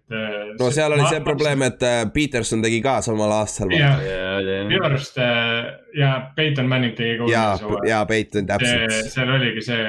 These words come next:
Speaker 1: jah, halb. Et jällegi, võib-olla N F L võiks anda nagu best receiver, best nii-öelda kuidagi niimoodi, aga noh, samas
Speaker 2: Võiks.
Speaker 1: see on, need, need on nii traditsioonilised auhinnad, et
Speaker 3: Jaa, siis see kaob nagu kategooriate vahel ära kuidagi.
Speaker 1: Jah.
Speaker 3: Et see
Speaker 2: Täpselt.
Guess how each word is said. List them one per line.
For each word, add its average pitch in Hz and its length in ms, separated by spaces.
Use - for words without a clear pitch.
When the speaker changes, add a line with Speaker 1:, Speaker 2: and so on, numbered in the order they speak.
Speaker 1:
jah, 107 220
halb. 107 260
Et 107 200
jällegi, 120 440
võib-olla 135 460
N 139 160
F 139 120
L 123 180
võiks 113 260
anda 117 240
nagu 110 220
best 139 260
receiver, 113 500
best - 440
nii-öelda 107 320
kuidagi 117 240
niimoodi, 120 320
aga 107 220
noh, 110 100
samas 131 320
Speaker 2:
Võiks. - 80
Speaker 1:
see 123 80
on, 127 140
need, 156 400
need 190 240
on 131 160
nii 143 200
traditsioonilised 123 800
auhinnad, 107 400
et - 160
Speaker 3:
Jaa, 131 220
siis 120 160
see 127 100
kaob 117 180
nagu 107 220
kategooriate 113 560
vahel 113 220
ära 117 180
kuidagi. 110 320
Speaker 1:
Jah. 113 160
Speaker 3:
Et 101 80
see 101 140
Speaker 2:
Täpselt. 95 360